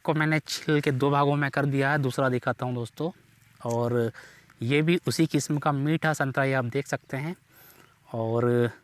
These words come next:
आपका कैमरा कवर कर पा रहा है या नहीं कर पा रहा है, अ, चंदू, लेकिन हाँ, मेरी आंखें देख रही है। बहुत ही स्वादिष्ट, बहुत ही मीठे,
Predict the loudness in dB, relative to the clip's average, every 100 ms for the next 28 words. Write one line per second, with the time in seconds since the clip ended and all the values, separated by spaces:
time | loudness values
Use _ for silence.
0 | _ -20 -20 -20 -2 0 2 0 0 0
1 | 2 2 4 2 2 0 4 4 4 2
2 | 0 0 -2 0 2 2 0 -2 -6 -4
3 | 0 0 0 -2 0 0 -2 -2 -2 -2
4 | -4 -2 2 4 2 0 0 2 2 0
5 | -2 -2 -2 0 -2 0 -2 -6 _ -20
6 | -20 _ -12 -8 -4 2 2 2 _ _
7 | -16 -16 -2 2 4 4 0 -2 -10 -10
8 | -10 -4 -4 0 0 2 0 0 2 4
9 | 2